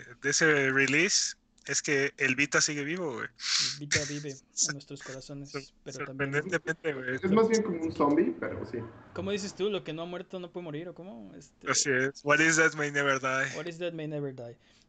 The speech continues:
Speaker 2: Eh, también otro que se anunció esta semana, que,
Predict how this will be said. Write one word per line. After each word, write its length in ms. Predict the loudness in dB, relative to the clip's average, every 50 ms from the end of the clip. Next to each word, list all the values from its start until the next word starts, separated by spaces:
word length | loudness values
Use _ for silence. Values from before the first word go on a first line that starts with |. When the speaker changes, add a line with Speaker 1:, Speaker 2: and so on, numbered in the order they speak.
| _ -4
Speaker 2:
Eh, 440 | -2 0 2 2 2 2 2 0 0 -2
también 400 | -2 -2 0 0 0 0 0 -4 -8 _ -4
otro 600 | -4 -4 -2 -2 -2 0 2 2 2 2 0 -2 -2
que 100 | -6 -8
se 80 | -6 -6
anunció 260 | -8 -8 -8 -8 -8
esta 140 | -8 -8 -8
semana, 520 | -8 -8 -8 -8 -8 -6 -6 -8 -8 -8 -10 -10
que, 320 | -8 -6 -6 -4 -6 -8